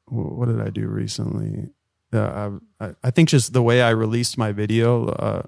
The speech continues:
my last single, "I'ma Do Me," I put it out in just a completely different way. Like, I put it out on, um,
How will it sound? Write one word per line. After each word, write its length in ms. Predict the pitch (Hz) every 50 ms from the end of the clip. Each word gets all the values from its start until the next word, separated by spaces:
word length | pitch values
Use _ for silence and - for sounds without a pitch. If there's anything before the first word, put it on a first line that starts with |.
| _ -
my 260 | 107 107 107 107 101
last 540 | 101 104 104 104 107 104 - - - - -
single, 480 | - 117 113 110 110 107 107 107 -
"I'ma 200 | - 110 107 110
Do 180 | 107 107 107 104
Me," 300 | 104 107 113 113 113 - - - _ _ _ _ _ _ _ -
I 80 | - 127
put 200 | 117 - 151 147
it 100 | 147 131
out 280 | 127 123 120 120 - -
in 140 | - 123 117
just 140 | 123 123 -
a 40 | 131
completely 380 | - 120 113 123 131 131 143
different 260 | 135 143 135 123 101 87
way. 360 | 90 95 107 - - - - _ -
Like, 160 | - 113 113
I 80 | 113 113
put 220 | - - 131 123
it 100 | 123 123
out 240 | 120 120 117 113 113
on, 180 | 113 107 107 107
um, 340 | 107 110 107 107 107 110